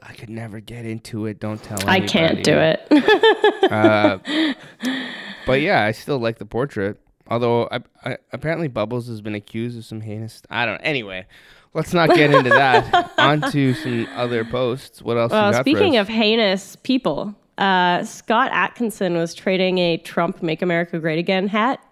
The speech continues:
Speaker 1: Oh,
Speaker 2: And this
Speaker 1: yeah.
Speaker 2: was posted on the thirty-first of October. Um,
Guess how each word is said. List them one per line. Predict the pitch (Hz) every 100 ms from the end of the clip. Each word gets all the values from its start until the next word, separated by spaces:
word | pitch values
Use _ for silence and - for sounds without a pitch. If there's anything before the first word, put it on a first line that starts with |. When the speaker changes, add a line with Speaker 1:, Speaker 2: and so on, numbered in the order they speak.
| - _ -
Speaker 1:
Oh, | - 120
Speaker 2:
And | 104
this |
Speaker 1:
yeah. | 95
Speaker 2:
was | 180
posted | 269 226 247 240
on | 214 214 208
the | 202 190
thirty-first | 214 196 202 190 208
of |
October. | 196 - - 196 185 165 160 185 294 - - - - -
Um, | 202 196 185 180 175 175